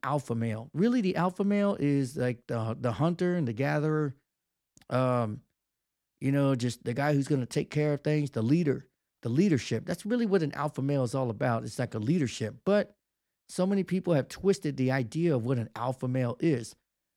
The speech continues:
And it, it's not like being hard all the time. It's like, if you really wanna be an alpha male, you'll never back down from a fight.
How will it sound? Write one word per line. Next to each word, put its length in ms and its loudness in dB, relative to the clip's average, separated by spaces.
And 180 0
it, 160 0
it's 180 -6
not 200 -2
like 280 -4
being 200 2
hard 360 2
all 100 0
the 80 -6
time. 400 -2
It's 100 -4
like, 120 -2
if 160 -2
you 140 0
really 160 2
wanna 240 0
be 160 0
an 80 2
alpha 280 0
male, 240 2
you'll 180 4
never 260 2
back 280 0
down 220 0
from 180 -2
a 40 -4
fight. 340 -4